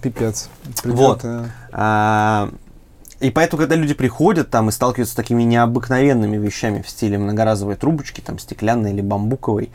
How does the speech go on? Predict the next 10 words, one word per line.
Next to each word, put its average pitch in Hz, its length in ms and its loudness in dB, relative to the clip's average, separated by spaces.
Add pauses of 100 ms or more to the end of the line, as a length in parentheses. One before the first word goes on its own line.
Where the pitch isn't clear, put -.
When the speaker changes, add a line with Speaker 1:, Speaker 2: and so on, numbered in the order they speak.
(140)
Speaker 2:
они 113 180 0
же 117 140 0
очень 120 200 -4
по-разному 117 460 2
реагируют. 98 400 -4
Одни 107 180 -2
начинают 101 440 -4
брезгливо 104 500 0
относиться, - 460 -8
другие, 104 420 -2